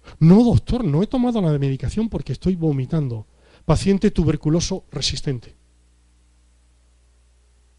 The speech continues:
Paciente encamado a domicilio con una paraplegia que solo puede expresarse con movimiento de los ojos. ¿Se entiende? De los párpados. Nunca le había ido a visitar su médico.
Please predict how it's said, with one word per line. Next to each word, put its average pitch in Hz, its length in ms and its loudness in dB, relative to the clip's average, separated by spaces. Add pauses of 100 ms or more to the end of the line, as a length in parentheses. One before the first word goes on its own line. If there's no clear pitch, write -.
(320)
Paciente 214 640 2
encamado 180 520 2
a 156 40 0
domicilio 185 720 -2 (220)
con 147 180 -14
una 170 180 -6
paraplegia 147 600 -2
que 143 120 -8
solo 170 240 2
puede 156 180 4
expresarse 156 560 0
con 147 140 0
movimiento 139 500 0
de 143 100 2
los 127 180 -2
ojos. - 380 -8 (200)
¿Se - 120 -14
entiende? 202 300 -6
De 156 120 -8
los 131 100 0
párpados. - 480 -2 (1600)
Nunca 160 600 4
le 143 120 -2
había 156 240 2
ido 165 140 2
a 147 60 2
visitar 143 320 -4
su 143 120 -8
médico. 120 360 -10